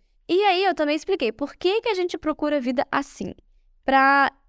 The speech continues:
digamos, usar os nossos recursos, porque essas coisas não são baratas.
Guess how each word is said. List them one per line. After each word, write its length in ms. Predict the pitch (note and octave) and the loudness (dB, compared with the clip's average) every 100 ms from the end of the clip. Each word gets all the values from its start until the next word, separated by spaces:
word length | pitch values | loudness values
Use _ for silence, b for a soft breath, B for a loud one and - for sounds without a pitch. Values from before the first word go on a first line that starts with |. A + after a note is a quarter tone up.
| _ _ _ A#3 | _ _ _ -6
digamos, 640 | A#3 B3+ A#3+ A#3 A3+ - | 0 2 2 0 -2 -2
usar 460 | E4 D4 C4+ C#4+ G#4 | -2 -2 0 2 2
os 160 | F#4 C4+ | 0 0
nossos 340 | B3+ B3 A#3 | 0 -2 -4
recursos, 800 | A#3 A3+ - A3 A3 - F3+ - | -4 -4 -4 -6 -8 -10 -12 -12
porque 320 | - - - | -14 -6 0
essas 220 | A3 G#3+ | 0 0
coisas 280 | - A#3 G#3 | -2 -2 0
não 140 | A3+ D#4+ | 0 0
são 160 | E4 | 2
baratas. 640 | D#4 A4 A#3 F3+ - - | 2 2 -2 -6 -12 -14